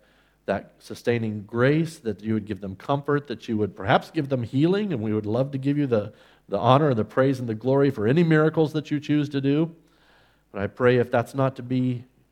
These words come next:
the will, that you would use these people to be beacons of your goodness when people see how differently they endure the trials.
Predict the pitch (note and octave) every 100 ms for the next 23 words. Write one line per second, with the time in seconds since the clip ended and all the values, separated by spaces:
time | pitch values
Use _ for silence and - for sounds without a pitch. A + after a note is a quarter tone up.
0 | _ _ A#2+ B2 C#3 C#3+ C#3 A2 - C3
1 | B2+ G#2 A2+ C3 C#3+ C#3 C#3+ D3+ - A#2
2 | G#2 G#2+ A2 - _ _ _ _ _ -
3 | A#2 A#2 A2+ G#2 - C3 D#3 F3+ F3+ F3
4 | - B2+ B2+ A2+ G#2+ B2+ C3+ B2+ D3 C#3
5 | A#2+ G#2+ G#2+ - _ _ _ _ _ _
6 | _ _ G#2 - D3+ D3 C#3 - - D3
7 | B2 F#2+ G2+ - - D#3 E3+ C#3+ C3 B2+
8 | A#2+ A2 G#2+ A2 G2+ - G#2+ E2 - -
9 | -